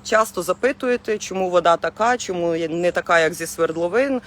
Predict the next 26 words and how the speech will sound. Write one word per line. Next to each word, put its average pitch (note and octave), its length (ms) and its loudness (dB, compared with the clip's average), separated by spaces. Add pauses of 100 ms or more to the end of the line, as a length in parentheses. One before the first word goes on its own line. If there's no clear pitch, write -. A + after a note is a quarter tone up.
(400)
і A#3 120 -4
так F#3 220 0
далі. C#3+ 440 2
Не G3 180 -2
будемо A3 340 -2
зараз G3+ 300 0
вдаватися F3 800 0
в E3 160 -6
подробиці. G3+ 680 -2
Нагадаємо, F#3 560 0
що F3+ 140 -8
у F3 40 -4
нас G3 180 -2
четвертий - 440 -2
клас G3 240 0
забруднення, E3+ 680 -6 (300)
відкрита G#3 600 -2 (160)
водойма, E3 580 0 (260)
вода F3+ 380 2
стоїть, F3+ 640 -10 (260)
в - 40 -20
тому G#3 220 -2
числі G3+ 300 -10
через F3+ 260 -10
Сабарівську E3+ 520 -4
гес. D3+ 320 -4